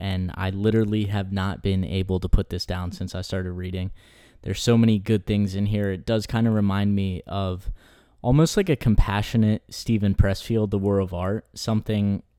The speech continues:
along those lines. So there's six categories in the book: courage, enchantment, permission, persistence, trust, and divinity.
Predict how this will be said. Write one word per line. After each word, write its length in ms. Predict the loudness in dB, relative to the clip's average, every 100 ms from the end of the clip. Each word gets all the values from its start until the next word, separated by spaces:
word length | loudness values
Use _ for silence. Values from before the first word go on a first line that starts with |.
| _ -8
along 480 | -4 2 4 4 4
those 200 | 2 -2
lines. 420 | -4 -2 0 -2
So 340 | -2 0 -2 -4 _ -4 -4 -4 -16 -20 -20 -8
there's 240 | -2 -2
six 300 | 0 -2 -2
categories 680 | -4 -2 0 0 0 0 -2
in 80 | -4
the 60 |
book: 360 | -2 -4 -4 -10 -20 -20 _ _ _
courage, 580 | -4 0 2 2 0 -6 0
enchantment, 720 | 0 2 -2 0 0 0 -2 -6
permission, 720 | -2 2 2 0 0 0 0
persistence, 920 | -4 -6 -4 -6 -6 -2 -2 -2 -8 -20 -14
trust, 600 | -6 -2 0 -2 -6 -16 -20 _ _ _ -4
and 220 | 2 2
divinity. 600 | 2 0 0 -2 -4 -10